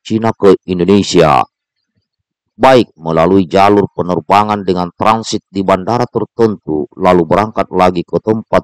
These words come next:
tujuan, atau melalui kapal. Menurut kesaksian, sebagian dari para pendatang tersebut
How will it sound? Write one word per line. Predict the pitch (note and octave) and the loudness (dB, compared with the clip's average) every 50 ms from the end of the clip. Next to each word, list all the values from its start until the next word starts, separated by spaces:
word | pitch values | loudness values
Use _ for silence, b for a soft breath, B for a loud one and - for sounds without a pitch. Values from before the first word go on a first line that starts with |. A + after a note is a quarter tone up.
| _ - | _ -4
tujuan, | F2+ D#2+ D2+ G#2 G2+ E2+ E2 D#2 C#2+ C#2 - _ - | -6 -4 -2 0 2 4 4 2 2 -2 -8 _ -4
atau | - - F2+ F2+ _ - F2 E2+ E2 D#2 - - _ - | 0 0 0 0 _ 0 0 2 2 0 -2 -4 _ -6
melalui | E2 F2 E2+ D#2+ D#2+ D#2 F2+ F#2+ F2 D#2 D2+ - _ | -2 0 2 2 2 4 4 4 2 2 0 -4 _
kapal. | - F2 F2 F2+ - - D#2 D2 C2+ B1+ A#1 - _ _ _ _ _ _ _ _ _ _ _ _ _ _ _ _ _ _ _ _ _ _ _ _ _ _ _ _ _ _ _ _ _ _ _ _ _ _ _ _ _ _ _ - | -4 -2 -2 -2 0 0 0 0 0 -2 -8 -14 _ _ _ _ _ _ _ _ _ _ _ _ _ _ _ _ _ _ _ _ _ _ _ _ _ _ _ _ _ _ _ _ _ _ _ _ _ _ _ _ _ _ _ -2
Menurut | A2 B2+ C3 C3+ D3 E3+ F3+ - | 0 2 4 6 6 6 4 4
kesaksian, | - - C3 - B2+ G#2 - - - - E2+ D#2+ D2 D2 C#2+ | 2 -4 -2 -2 -2 -4 -4 -6 -4 -2 0 0 0 -2 -6
sebagian | - - - A#2 A#2 A2+ G2+ - F#2+ G#2 C3 D3+ D#3 D3+ D#3 C#3+ A2 G2 | -8 -4 -2 0 2 0 0 -2 0 2 2 4 2 2 -2 -8 -8 -2
dari | F#2+ A2+ A#2 A#2 A2+ A2+ G#2+ | 2 2 2 2 2 0 -2
para | - - B2 C3 C3+ | -2 -2 0 0 0
pendatang | - - A#2 A#2 A2+ A#2 A#2+ - B2+ C3 B2 | 0 -2 -2 -2 0 -2 -2 -2 -4 -6 -4
tersebut | - A#2 A2+ G#2+ - - D#2+ D#2 D#2+ | -4 -4 -2 -2 -2 -4 -2 0 -2